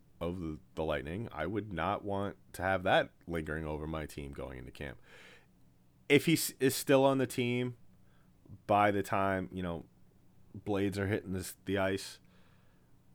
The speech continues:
I would imagine they bring him up. I would be shocked if, if they decide to leave him in Syracuse. If, if maybe they try to have him say, "You know what, you're gonna play hardball, we're gonna play hardball." So,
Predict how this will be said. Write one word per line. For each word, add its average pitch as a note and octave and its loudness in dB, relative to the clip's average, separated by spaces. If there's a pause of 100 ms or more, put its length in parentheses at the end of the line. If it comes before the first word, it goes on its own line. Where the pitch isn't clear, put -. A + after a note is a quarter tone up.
(240)
I C3 4
would B2+ 6
imagine A2+ 6
they A2 4
bring G2+ 6
him G2 4
up. F#2+ 6
I G2+ 4
would G2 2
be F#2 -6
shocked F#2 2 (380)
if, E2+ -4
if E2+ -8
they F2 -2
decide E2 0
to - -8
leave D#2+ -4
him G#2+ -4 (140)
in F#2+ -6
Syracuse. A#2 0 (680)
If, - -8
if - -10
maybe D#2+ -6
they D2 -6
try D#2+ -2
to D2+ -4
have D#2 -6
him D2 -10
say, D2 -10
"You C#2+ -12
know C#2+ -12
what, D2 -8 (460)
you're E2+ -4
gonna F2+ -2
play F#2 0
hardball, F2+ 2
we're E2 -2
gonna D2+ -2
play D2 -8
hardball." C2 -10
So, A1 -12